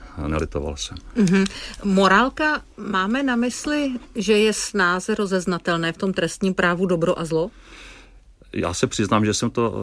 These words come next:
Speaker 1: eh, kdysi říkal na nějakém semináři a byl tam se mnou kolega právě, který dělal to občanský právo a trošku se rozlobil, takže musím,
Speaker 2: <laughs>
Speaker 1: musím opatrně. Ale já to tak aspoň cítím, protože, eh, opravdu v tom trestním právu cílem toho je, aby ta spravedlnost, aby to dobro skutečně zvítězilo nad tím zlem, zatímco skutečně, když máte dobrého právníka,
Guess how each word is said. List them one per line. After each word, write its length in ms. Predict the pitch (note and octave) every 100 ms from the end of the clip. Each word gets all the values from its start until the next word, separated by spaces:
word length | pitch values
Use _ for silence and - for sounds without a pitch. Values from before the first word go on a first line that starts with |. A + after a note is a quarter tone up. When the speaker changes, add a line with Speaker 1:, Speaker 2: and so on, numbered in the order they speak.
| G2+ G2+
Speaker 1:
eh, 20 |
kdysi 280 | G2 - G2+
říkal 200 | F#2+ G2
na 40 |
nějakém 340 | G2 G2 A2+
semináři 460 | - F#2+ F#2 F2+ G#2+
a 60 | F#2+
byl 120 | F2+
tam 200 | G2+ F#2
se 100 | G2
mnou 160 | G2
kolega 440 | F#2 F#2+ F#2+ G2 G2 -
právě, 280 | F2 F#2+
který 260 | F#2+ F#2+ F#2+
dělal 240 | F2+ F#2+
to 100 | -
občanský 420 | G2 - F2+ - F#2+
právo 260 | F#2+ F2+
a 40 | F#2
trošku 280 | F2 -
se 140 | - G2
rozlobil, 460 | F2 G2 F2 C#2+ -
takže 340 | A3 - -
musím, 400 | F#2 A#3+ A3+ E4
Speaker 2:
<laughs> 80 | G2
Speaker 1:
musím 240 | C#4 A2 -
opatrně. 500 | - A2 F2 D#2 D2+ - - - -
Ale 100 | F2
já 120 | F#2+
to 100 | A2
tak 180 | - -
aspoň 280 | A#2 - C#3
cítím, 560 | - F#2 G#2 G#2 G#2+ - - - - - -
protože, 400 | - G2 G#2+ G2
eh, 800 | G#2+ G2+ G2+ F#2 F#2+ F#2 D#2 B1+
opravdu 400 | - F#2 G#2+ G#2
v 60 | G2
tom 180 | G#2+ F#2+
trestním 400 | F#2 - G#2+ F#2+
právu 760 | F#2+ F#2+ G2 F#2+ F#2+ F#2 E2+ F2
cílem 340 | - A2 G#2+
toho 220 | A#2 F#2+
je, 80 | F2
aby 180 | F#2 G2
ta 140 | G2
spravedlnost, 480 | F#2 - - G2 G2
aby 100 | F2+
to 100 | F#2
dobro 320 | F#2 E2+ G2
skutečně 380 | F#2 F2+ - G2
zvítězilo 500 | - E2 D#2+ F#2 F#2
nad 140 | F2+ -
tím 200 | G2+ E2
zlem, 300 | D#2+ E2+ F2
zatímco 340 | - G#2+ G#2
skutečně, 400 | - F#2+ G#2+ -
když 120 | F#2
máte 260 | G2+ G2 F#2
dobrého 320 | F2 F#2 G2+
právníka, 720 | - F#2 F#2+ F#2+ - F#2 F#2